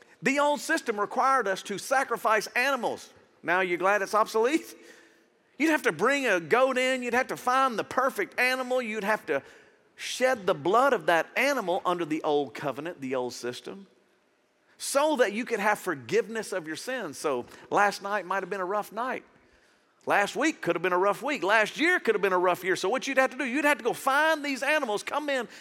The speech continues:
shed their blood so that you could be made right with God. And guess what? You couldn't come into church. You'd have to come to the temple, present this sacrifice, and then the priest would have to go in 'cause he's the only one good enough,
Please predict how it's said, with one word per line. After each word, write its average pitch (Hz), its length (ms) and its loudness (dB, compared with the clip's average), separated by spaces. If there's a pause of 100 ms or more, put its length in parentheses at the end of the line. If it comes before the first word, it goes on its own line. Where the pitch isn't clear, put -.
(120)
shed 302 420 -2
their 247 140 4
blood 247 360 -2
so 208 120 -4
that 185 100 -4
you 208 140 -6
could 185 160 -4
be 175 100 -6
made 190 380 -4
right 196 260 -2
with 160 160 -6
God. 196 240 -2
And 139 140 -8
guess 202 200 -4
what? 240 280 -4 (580)
You 165 160 -4
couldn't 269 300 0
come 131 180 -4
into 98 160 -8
church. 101 420 -6 (680)
You'd 254 180 -2
have 240 140 0
to 165 80 -4
come 277 260 0
to 254 60 -8
the 196 100 -2
temple, 254 380 -2
present 165 400 -4
this - 340 -4 (400)
sacrifice, 240 840 2
and 190 140 -6
then 214 80 -6
the 147 60 -6
priest 294 380 0
would 208 120 -4
have 208 160 0
to 180 80 -6
go 208 180 0
in 226 80 -2
'cause 165 140 -2
he's 277 180 -2
the 262 60 -2
only 254 180 0
one 214 220 -2
good 285 180 -2
enough, 175 400 -2